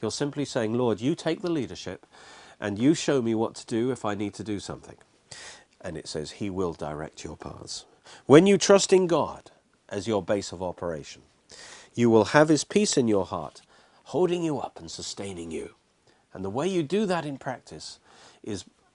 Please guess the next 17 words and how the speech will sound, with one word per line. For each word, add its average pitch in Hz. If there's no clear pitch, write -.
continually 92
praising 110
God, 73
thanking 135
God. -
That's 107
how 120
you 104
keep -
your 107
heart -
in 95
that 87
place 90
of -
trusting 98
Him 80